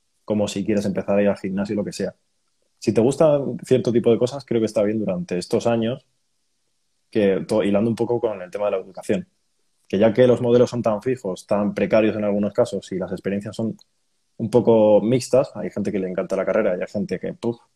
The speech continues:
pues creo que está bien que si tienes algún hobby o algo que te apasione,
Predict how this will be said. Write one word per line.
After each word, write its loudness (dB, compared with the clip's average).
pues -2
creo 6
que 6
está 4
bien 4
que -2
si -4
tienes 0
algún -2
hobby 2
o -2
algo 2
que -8
te -2
apasione, 0